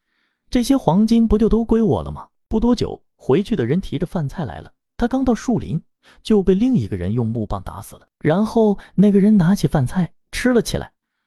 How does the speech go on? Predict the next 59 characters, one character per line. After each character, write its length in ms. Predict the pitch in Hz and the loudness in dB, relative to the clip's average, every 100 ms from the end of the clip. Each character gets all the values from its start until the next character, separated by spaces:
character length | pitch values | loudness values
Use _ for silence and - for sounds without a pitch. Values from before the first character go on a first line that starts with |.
| _ | _
没 240 | - 214 240 | 2 4 4
过 140 | 247 | 4
多 180 | 214 233 | 4 2
久， 240 | - 82 - - | 2 0 -2 -8
他 140 | - | -2
的 80 | 208 | 0
肚 260 | - 254 165 | 2 2 2
子 140 | 98 | 2
就 100 | 156 | 0
像 160 | 143 127 | 0 0
火 260 | - 87 | 0 -2
烧 160 | 85 131 | 0 0
一 180 | 120 156 | 2 2
样 140 | 170 | 2
痛， 220 | 120 135 - _ _ _ _ _ | 0 -2 -6 _ _ _ _ _
这 200 | - 139 | -2 0
才 120 | 120 | 0
知 160 | 110 160 | -2 -2
道 140 | 156 | -2
自 140 | 110 113 | -2 -6
己 120 | - | -6
中 220 | - 120 | -4 -4
了 80 | - | -6
毒。 160 | - - _ - | -16 -18 _ -2
临 260 | 180 247 | 2 2
死 160 | 247 101 | 2 0
前， 280 | - 104 165 _ - - - | 2 2 0 _ -20 -18 -2
他 100 | 190 | -2
想 240 | - 120 | 2 2
起 140 | 143 107 | 2 2
了 80 | 107 | 2
路 180 | 156 | 2
人 140 | 104 85 | 2 0
的 40 | |
话， 220 | 131 - - _ _ | -2 -4 -8 _ _
他 160 | - 180 | -2 -2
说 200 | - 220 | 0 -2
的 120 | 214 | -2
真 200 | 214 233 | 0 0
对 200 | 240 226 | 2 0
啊， 100 | - - _ _ _ _ _ _ _ | -4 -12 _ _ _ _ _ _ _
我 220 | - 165 165 | 0 2 4
当 160 | 196 | 2
初 140 | 202 190 | 2 0
怎 160 | 120 | 2
么 100 | 107 | 2
就 80 | 165 | 0
不 180 | 175 165 | 0 0
明 300 | 104 87 147 | 2 0 0
白 100 | 156 | -2
呢？ 100 | - _ _ | -4 _ _
可 180 | - 151 | -2 -2
见 300 | 160 233 190 _ - _ | 2 0 0 _ -20 _
才 340 | - 156 233 | -4 -2 -2
这 140 | 247 208 | 0 0
只 160 | 226 | 0
拦 260 | 202 120 180 | 0 2 2
路 160 | 208 117 | 0 -2
虎， 380 | - 78 78 | -6 -10 -10